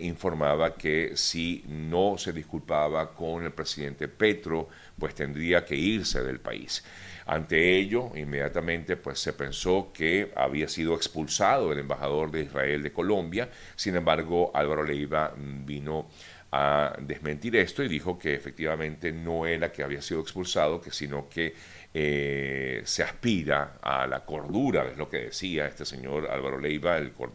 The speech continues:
el canciller eh, colombiano y se inspira, o perdón, se indica que debe, mm, respetar al presidente de Colombia, Gustavo Petro, y que estos son obligaciones de la,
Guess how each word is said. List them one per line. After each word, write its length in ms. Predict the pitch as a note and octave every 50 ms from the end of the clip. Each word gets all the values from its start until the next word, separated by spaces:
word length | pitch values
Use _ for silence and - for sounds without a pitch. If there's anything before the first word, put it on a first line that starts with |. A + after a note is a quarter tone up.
| -
el 160 | G1+ C2 B1+
canciller 500 | - - C2 - D2 C#2+ D2 D2+ D2+ D2+ D2 - - - - - - - - -
eh, 240 | D2 C#2 C2+ C2 -
colombiano 640 | - D2 C#2+ C#2+ D2 D#2+ F2 F2+ E2+ E2+ F#2 G2 - -
y 400 | D2+ F2 F2+ F#2+ G#2 G#2+ G#2 - -
se 520 | - - D#2+ D2 C#2+ C#2+ C#2 C#2 C2+ -
inspira, 680 | - D2 C#2+ - - - - G2+ G2+ F#2+ F2 F#2+ F#2+ -
o 200 | - D#2 D#2 D2+
perdón, 280 | D2 D#2+ D#2 D#2 D#2 D2+
se 140 | - - D#2
indica 540 | D2 D2+ F#2 A2 G2 D#2 - F2 E2 D#2+ - - - - - - -
que 400 | - E2+ D#2+ D#2 D#2 D#2 - - -
debe, 680 | D2+ D#2 D#2+ D#2+ D#2 D#2+ E2+ F2 E2+ E2+ D#2 - - -
mm, 760 | - D#2 D2+ D2 C#2+ C#2 C2+ C2 B1+ A#1+ A#1+ A1+ - - -
respetar 600 | E2 F2 - - E2+ D#2+ - A2+ G2 E2+ D#2+ C#2
al 100 | C#2 C#2
presidente 640 | - - - - - D2 C#2+ D2 C#2+ C#2 - D#2 C#2+
de 120 | C#2 C#2
Colombia, 520 | - C2+ C2 C#2 C2+ C2 C#2 C#2+ C#2 C#2 C2
Gustavo 520 | C2+ C#2 - - C#2 C2 C2+ C#2 C2+ -
Petro, 400 | E2+ E2 D2+ - - C#2 C2+ - - - - - - -
y 120 | - D#2 D2
que 260 | - D#2+ D#2 D2 D#2
estos 300 | D2 D2 - E2 D#2 -
son 240 | - D2+ D2 D#2 - -
obligaciones 1160 | D#2 D2+ D2 D2 C#2 C2+ C2 B1+ - - - D2+ D2+ C#2+ C#2+ D2 D2 D2 - - C#2+ D2 C#2
de 280 | D2+ D2+ D2+ D#2 - -
la, 460 | - C#2+ C#2 C#2 C#2 C#2+ C#2+ D2 -